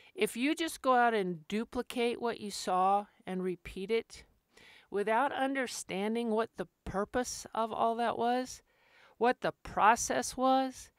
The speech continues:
how do I, as my dog gets better and better and I get better and better, how do I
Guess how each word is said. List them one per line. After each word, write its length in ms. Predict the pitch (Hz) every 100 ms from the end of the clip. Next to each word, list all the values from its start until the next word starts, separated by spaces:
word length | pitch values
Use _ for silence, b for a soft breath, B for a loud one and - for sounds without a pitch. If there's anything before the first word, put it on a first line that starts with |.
| b b b
how 220 | - 240
do 140 | 262 254
I, 260 | 226 202
as 280 | 196 202 185
my 160 | 190 185
dog 380 | 170 202 220 196 _ -
gets 220 | 214 202
better 360 | - 175 202 208
and 180 | 196 170
better 360 | 180 196 208
and 180 | 175 165
I 140 | 175
get 180 | 196 190
better 240 | 202 202 208
and 100 | 196
better, 340 | 202 214 214 _ b b b
how 260 | - 220 233
do 140 | 233
I 160 | 214